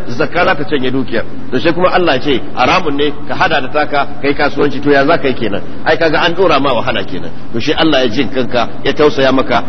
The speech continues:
ya baka dama. "Inna Allaha azizun," tabbas, dahir, babu ko shakka, Allah buwayayyen sarki ne,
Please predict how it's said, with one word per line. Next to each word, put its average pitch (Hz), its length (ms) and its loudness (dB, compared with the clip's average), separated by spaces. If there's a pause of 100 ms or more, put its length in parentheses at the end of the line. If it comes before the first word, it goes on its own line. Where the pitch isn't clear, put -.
(100)
ya 143 140 2
baka 143 320 2
dama. 127 440 2 (260)
"Inna 165 300 0
Allaha 143 600 2 (460)
azizun," 139 680 0 (360)
tabbas, - 720 0 (320)
dahir, 165 560 0 (340)
babu 165 360 0
ko 170 200 0
shakka, 147 540 -2 (280)
Allah 175 560 2 (260)
buwayayyen 139 680 4
sarki 147 480 0
ne, 101 120 -2